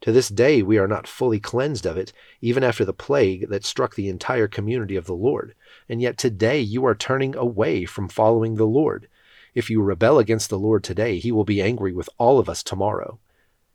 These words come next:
If you need the altar because the land you possess is defiled, then join us in the Lord's land, where the tabernacle of the Lord is situated, and share our land with us. But do not rebel against the Lord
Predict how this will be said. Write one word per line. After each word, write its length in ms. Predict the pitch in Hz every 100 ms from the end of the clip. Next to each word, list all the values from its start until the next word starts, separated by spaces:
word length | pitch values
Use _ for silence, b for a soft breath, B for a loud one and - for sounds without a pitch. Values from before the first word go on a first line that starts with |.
| _
If 120 | 107
you 80 | 113
need 300 | 107 131 156
the 140 | 104 110
altar 400 | 123 151 104 -
because 380 | 104 110 98
the 100 | 98
land 340 | 95 107 123 107
you 80 | 107
possess 400 | 101 92 110 -
is 140 | 87
defiled, 580 | 95 - 117 139 104 107
then 200 | 98 113
join 360 | 107 117 139 120
us 380 | - 147 120 -
in 180 | - 107
the 120 | 104
Lord's 400 | 95 117 120 101
land, 480 | 92 120 151 - - b b
where 120 | - 113
the 80 |
tabernacle 640 | 110 - 135 110 107 110 107
of 80 |
the 80 | 92
Lord 260 | 101 117 113
is 100 | 104
situated, 680 | 156 156 - 82 80 76 B B B
and 140 | 101 104
share 340 | - 139 123
our 240 | 104 135
land 300 | 110 95 95
with 220 | 87 120 -
us. 320 | - - - b b _
But 140 | 123
do 100 | 127
not 180 | 185 -
rebel 380 | 101 82 98 117
against 300 | 92 82 -
the 60 |
Lord 320 | 73 80 87